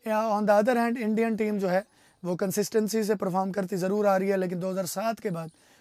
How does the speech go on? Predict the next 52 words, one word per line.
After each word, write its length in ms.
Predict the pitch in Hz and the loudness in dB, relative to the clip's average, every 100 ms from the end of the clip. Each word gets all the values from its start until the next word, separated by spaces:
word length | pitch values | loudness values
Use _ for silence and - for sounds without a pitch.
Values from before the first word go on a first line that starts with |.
| - | -6
वो 60 | 165 | 2
वर्ल्ड 280 | 190 196 | 4 4
कप 100 | 196 | 0
जीते 300 | 165 196 202 | 0 -2 0
नहीं 160 | 220 208 | -2 -4
हैं। 100 | 208 _ _ - | -6 _ _ -4
दो 100 | 170 | -2
हज़ार 140 | 190 185 | 0 0
सात 360 | 196 196 196 | 4 4 2
में 120 | 190 | -2
वो 180 | 190 190 | -2 -2
वर्ल्ड 300 | 185 175 175 | -2 -4 -4
कप 80 | 175 | -6
जीते 300 | 156 175 196 | -4 -4 -2
थे 140 | 196 196 | -2 -2
महेंद्र 340 | 175 175 175 | -4 -4 -6
सिंह 200 | 190 170 | -8 -8
धोनी 240 | 160 185 | -6 -4
की 80 | 190 | -4
कैप्टनसी 460 | 185 185 202 190 208 | -4 -8 -8 -8 -8
में, 100 | 202 _ - _ - | -10 _ -20 _ -8
दो 120 | 170 185 | -2 2
हज़ार 180 | 196 | 2
नौ 240 | 190 202 214 | 2 2 2
में, 140 | 220 | 0
अ, 40 | 226 _ _ - 175 180 180 180 | -4 _ _ -6 -2 0 0 -2
ग्रुप 280 | 165 180 196 | -2 -2 -2
स्टेज 300 | - 214 202 | 0 0 2
से 120 | 208 | 0
एग्जिट 260 | 190 202 196 | 0 0 0
हुआ, 140 | 202 | -2
दो 180 | 180 180 | 0 -2
हज़ार 160 | 180 | -2
दस 280 | 156 180 196 | -2 -2 -2
में 140 | 208 202 | -6 -6
भी 80 | |
सेमीफाइनल 500 | 202 190 185 196 196 | -6 -6 -6 -4 -4
खेले, 260 | 185 190 202 _ _ _ _ - | -4 -6 -6 _ _ _ _ -2
अ, 140 | 180 | 0
दो 200 | 175 185 | 2 0
हज़ार 200 | 190 190 175 185 180 180 175 175 | 2 2 0 -2 0 0 0 -2
बारह 360 | 151 185 208 | 2 2 2
में, 140 | 214 214 | 0 -6
अ, 40 | _ _ _ _ 175 | _ _ _ _ -2
ग-, 880 | 185 175 190 190 185 185 180 185 180 | 0 0 0 0 0 0 -4 -6 -4
सेमीफाइनल 500 | 185 190 190 190 180 | -4 -4 -4 -4 -4
खेले 220 | 180 180 | -4 -4
थे, 140 | 185 | -4
दो 120 | 170 | -6
हज़ार 160 | 175 175 | -4 -4
चौदह 340 | - 208 233 | -2 0 0
में 140 | 214 | -4